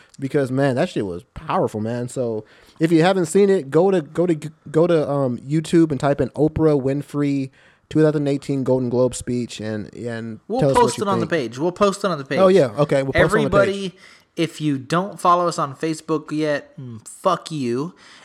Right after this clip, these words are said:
Speaker 2: And if you do <laughs> follow us on Facebook, we'll post the link on the page.
Speaker 1: Yeah,
Speaker 2: But hey, fuck
Speaker 1: exactly.
Speaker 2: you, but please follow and look at the
Speaker 1: Dude.
Speaker 2: link on the page. Yeah, yeah,
Speaker 1: What if
Speaker 2: yeah.
Speaker 1: Kanye w-, what if Kanye West was the vice president, though?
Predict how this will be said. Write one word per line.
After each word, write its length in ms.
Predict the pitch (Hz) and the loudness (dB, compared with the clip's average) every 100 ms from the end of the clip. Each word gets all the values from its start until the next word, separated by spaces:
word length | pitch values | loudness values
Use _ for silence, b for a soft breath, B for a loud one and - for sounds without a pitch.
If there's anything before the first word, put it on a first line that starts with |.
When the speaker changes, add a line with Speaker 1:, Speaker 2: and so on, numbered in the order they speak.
| B | B
Speaker 2:
And 160 | 165 156 | -6 -4
if 140 | - | -2
you 100 | 156 | 0
do 320 | 143 185 254 | 0 0 -2
<laughs> 160 | 269 - | -4 -4
follow 300 | 151 135 123 | 0 2 0
us 100 | 127 | -4
on 140 | 135 123 | -6 -6
Facebook, 560 | 139 131 - 143 139 | -6 -6 -6 -8 -4
we'll 140 | 147 147 | -4 -2
post 360 | - 185 170 | -2 -4 -4
the 280 | 156 143 139 | -6 -2 -2
link 320 | 127 160 151 | -2 -6 -8
on 120 | 143 131 | -8 -8
the 100 | 117 | -8
page. 420 | 107 80 - - _ _ _ _ _ _ _ - | -10 -12 -18 -20 _ _ _ _ _ _ _ -2
Speaker 1:
Yeah, 180 | 160 | 0
Speaker 2:
But 120 | - - | 0 -4
hey, 200 | 151 127 | -4 -4
fuck 40 | 120 | -2
Speaker 1:
exactly. 340 | 175 202 190 | -4 -2 -2
Speaker 2:
you, 60 | 180 | -2
but 140 | 139 | -4
please 260 | - 165 147 | -10 -8 -6
follow 520 | - 127 123 107 113 117 | -2 -2 -2 -6 -10 -14
and 300 | 113 107 123 | -16 -16 -18
look 220 | 185 233 - | -12 -8 0
at 40 | |
the 60 | 147 | 4
Speaker 1:
Dude. 120 | 147 | 4
Speaker 2:
link 160 | 110 - | 2 -8
on 60 | |
the 40 | 110 | -16
page. 320 | 107 98 - _ _ _ - | -16 -18 -20 _ _ _ -18
Yeah, 120 | 123 | -12
yeah, 120 | 131 | -2
Speaker 1:
What 100 | 156 202 | 2 2
if 60 | |
Speaker 2:
yeah. 60 | 123 | 0
Speaker 1:
Kanye 300 | 156 165 160 | 0 2 2
w-, 380 | 147 143 143 139 139 143 | 2 0 -4 -14 -12 0
what 140 | 156 | 2
if 100 | 175 | 2
Kanye 440 | - 165 165 160 151 | 2 0 2 2 2
West 320 | 143 147 - | 2 0 -2
was 140 | 131 | -6
the 80 | 127 | -2
vice 220 | 135 139 | 0 0
president, 440 | - 143 127 104 95 | 2 0 0 -8 -6
though? 220 | 98 | -8